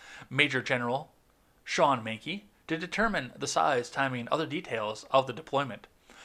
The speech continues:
The money will come from the state's general fund." Interesting, though, that they are doing this in advance right now, and it took them a little while to get the Minnesota National Guard out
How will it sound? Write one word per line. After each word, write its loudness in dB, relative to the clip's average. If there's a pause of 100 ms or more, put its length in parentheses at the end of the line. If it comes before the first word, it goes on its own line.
(120)
The 0
money 6
will 4
come 2
from -2
the -8
state's -4 (120)
general -2
fund." -2
Interesting, -2 (220)
though, -4 (1600)
that 6
they 4
are 2
doing -6
this -4 (140)
in -6
advance -4
right 0
now, -2
and -4
it -4
took -6
them 2
a -2
little 4
while 4
to -8
get -2
the 0
Minnesota 0
National -4
Guard 0
out 0